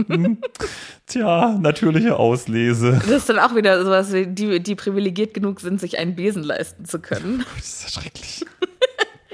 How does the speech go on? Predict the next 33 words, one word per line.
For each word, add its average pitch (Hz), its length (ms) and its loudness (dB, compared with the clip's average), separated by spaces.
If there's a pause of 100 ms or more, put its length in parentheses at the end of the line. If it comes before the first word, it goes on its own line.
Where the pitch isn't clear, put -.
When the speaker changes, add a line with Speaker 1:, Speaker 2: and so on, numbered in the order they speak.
(460)
Speaker 2:
Okay, 170 300 4
Speaker 1:
Okay, - 40 -6 (320)
Speaker 2:
ganz 254 120 6
Speaker 1:
sollten - 180 6
wir 175 80 4
Speaker 2:
egal. 190 100 8
Speaker 1:
nicht 285 160 4
zu 156 140 4
weit 123 200 2
treiben. - 280 2
Speaker 2:
Ja, 170 200 6 (280)
wir 247 220 -2
kommen 302 240 0
jetzt, 294 280 -2
äh, 208 140 0
zurück 247 340 0 (180)
in 247 460 2 (100)
Harrys 262 600 0 (140)
Hirn. 214 380 2 (500)
Der 220 120 2
macht 254 200 -2
sich 220 160 -4
jetzt 214 240 -2
nämlich 214 240 0
Gedanken, 185 480 -6
warum 233 400 -2
ist - 160 -8
das 180 120 -10
gerade 175 260 -4
passiert? 214 600 -4
Warum 202 360 -2
hat 170 200 -6
Crumb 208 460 -2